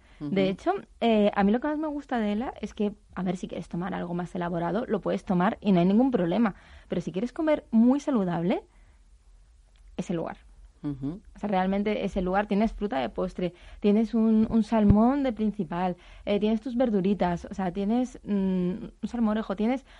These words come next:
Speaker 2: cosas muy saludables que nosotras nos gusta cuidarnos y que solemos, mm, vamos, yo por lo menos como mucho fuera de, de casa.
Speaker 1: De casa, claro.
Speaker 2: Valoro mucho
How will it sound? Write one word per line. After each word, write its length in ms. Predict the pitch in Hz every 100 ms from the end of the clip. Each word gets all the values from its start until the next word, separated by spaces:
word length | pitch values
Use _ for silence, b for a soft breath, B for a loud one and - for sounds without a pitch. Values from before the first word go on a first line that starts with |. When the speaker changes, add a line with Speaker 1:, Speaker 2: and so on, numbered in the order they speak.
| B
Speaker 2:
cosas 240 | - 240 277
muy 180 | 269 294
saludables 720 | 320 254 220 226 330 453 b b b -
que 120 | 214
nosotras 440 | 185 175 196 196 190
nos 140 | 175
gusta 220 | 180 196
cuidarnos 580 | 185 180 190 240 185 190
y 40 | 185
que 340 | 180 185 180
solemos, 480 | 185 180 185 190 -
mm, 140 | 170 170 -
vamos, 180 | 214 190
yo 80 | 180
por 120 | 190
lo 100 | 190
menos 280 | 220 196 B B B
como 220 | - 214 208
mucho 280 | 220 220
fuera 320 | 208 214 208 202
de, 320 | 196 190 196
de 160 | 202 185
casa. 280 | 202 151
Speaker 1:
De 40 | 233
casa, 240 | 151 135
claro. 260 | 139 147 143
Speaker 2:
Valoro 380 | 214 202 214 240
mucho 400 | 240 254 -